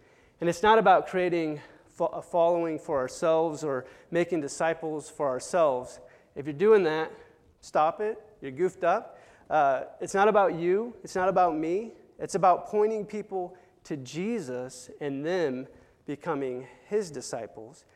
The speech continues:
He is Lord. He is the master teacher.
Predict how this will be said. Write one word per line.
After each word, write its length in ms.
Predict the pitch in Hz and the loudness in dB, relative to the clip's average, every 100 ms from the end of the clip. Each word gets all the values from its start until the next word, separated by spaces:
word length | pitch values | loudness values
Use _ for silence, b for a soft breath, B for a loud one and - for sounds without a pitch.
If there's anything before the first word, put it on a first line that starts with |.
| b b | b b
He 320 | _ - 233 240 | _ -8 0 2
is 180 | 156 | 2
Lord. 460 | 127 123 120 110 135 - _ _ _ | -2 -4 -4 -6 -10 -20 _ _ _
He 360 | - 226 226 | 0 0 2
is 560 | 147 147 131 117 - - - _ _ | 0 -2 -2 -6 -14 -20 -20 _ _
the 80 | 143 | -8
master 580 | 139 131 127 - 123 117 | -4 -6 -8 -12 -14 -14
teacher. 560 | - 127 - 107 143 | -12 -14 -12 -16 -18